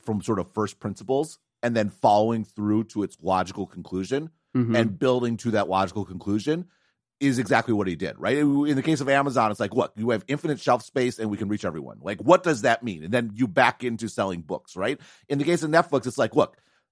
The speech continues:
Speaker 1: if we're no longer constrained by time and we can deliver to anyone, what does, what does that look like in the future?" And then sort of like, sort of, you know, back-, backing into that.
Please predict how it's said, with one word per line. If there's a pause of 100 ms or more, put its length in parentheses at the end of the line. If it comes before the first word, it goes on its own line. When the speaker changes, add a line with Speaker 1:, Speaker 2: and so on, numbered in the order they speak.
(300)
Speaker 1:
if
we're
no
longer
constrained
by
time (400)
and
we
can
deliver
to
anyone,
what
does, (140)
what
does
that
look
like
in
the
future?"
And
then
sort
of
like,
sort
of,
you
know,
back-,
backing
into
that.